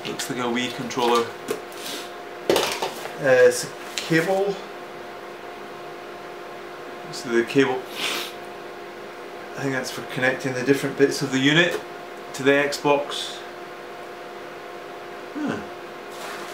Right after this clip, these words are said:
Don't know what that is. See that? Don't know what that is.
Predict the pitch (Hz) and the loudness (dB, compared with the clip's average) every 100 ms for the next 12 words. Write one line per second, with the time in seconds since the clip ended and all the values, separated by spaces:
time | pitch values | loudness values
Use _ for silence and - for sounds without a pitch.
0 | - - - - - - - - - - | -10 -10 -12 -12 -12 -12 -12 -12 -12 -12
1 | - - - - - - - - - - | -12 -12 -12 -12 -12 -12 -12 -12 -12 -12
2 | - - - - 113 107 110 117 120 110 | -10 -10 -10 -10 -8 -4 -2 4 4 6
3 | 110 113 - - - - - - - - | 4 2 -6 -12 -12 -12 -12 -12 -12 -12
4 | - - - - - - - - - 120 | -12 -12 -12 -12 -12 -12 -12 -12 -10 -8
5 | 120 120 - - - - - - - - | -4 -4 -6 -10 -12 -12 -12 -12 -12 -12
6 | - 117 107 - 110 110 110 - | -10 -8 -8 -8 -8 -8 -8 -10